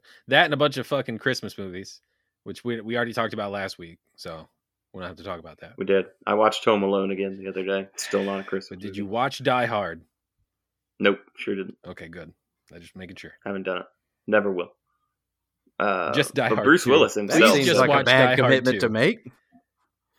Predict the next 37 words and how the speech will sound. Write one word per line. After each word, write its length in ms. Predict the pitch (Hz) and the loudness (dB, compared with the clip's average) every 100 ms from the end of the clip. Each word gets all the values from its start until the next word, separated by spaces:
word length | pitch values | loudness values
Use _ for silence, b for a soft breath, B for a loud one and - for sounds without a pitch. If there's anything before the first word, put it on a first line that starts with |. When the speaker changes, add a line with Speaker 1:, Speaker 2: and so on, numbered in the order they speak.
| _ _ | _ _
Speaker 1:
I 120 | 117 | -4
just 240 | 131 165 151 | 0 0 2
want 160 | 156 | 0
you 80 | 139 | 2
to 80 | 135 | 2
watch 240 | 123 120 | 2 0
Die-, 120 | - 131 | -2 0
actually, 360 | 185 - 247 220 | 2 2 0 4
no, 160 | 214 | 4
fuck 260 | 170 247 214 | 4 2 2
Die 160 | 208 175 | 4 4
Hard 200 | 170 147 | 4 2
one 220 | 156 160 | -2 -2
and 240 | 156 156 | 0 -2
two. 220 | - 120 | -2 -4
They're 100 | 110 | -2
both 220 | 127 190 185 | 2 2 2
Christmas 360 | 180 160 147 | 0 0 -4
movies. 320 | 147 139 135 131 | -2 -2 -2 -2
I 120 | 127 | -2
don't 220 | 135 143 | -2 -2
care. 240 | - 120 | -4 0
Speaker 3:
Whoa. 440 | 220 254 269 233 190 | 4 6 8 8 6
Speaker 1:
Watch 500 | 139 120 113 277 170 | 6 8 8 8 4
Die 260 | 185 190 | 8 8
Hard 340 | 220 220 202 202 | 10 10 8 8
three. 460 | - 185 175 180 165 | 0 4 6 6 4
It's 160 | 151 | 0
the 120 | 165 | -2
best 380 | 160 143 170 - | 2 6 6 4
one, 340 | 165 160 143 139 | 2 4 4 0
please. 480 | 160 156 127 110 120 | 0 2 0 -4 -10
Samuel 600 | - - 170 220 262 226 | -16 -4 2 4 6 8
L. 120 | 214 | 6
Jackson's 560 | 185 175 170 - 139 123 | 6 4 4 0 -8 -4
in 140 | 107 | -4
it. 160 | 92 | -4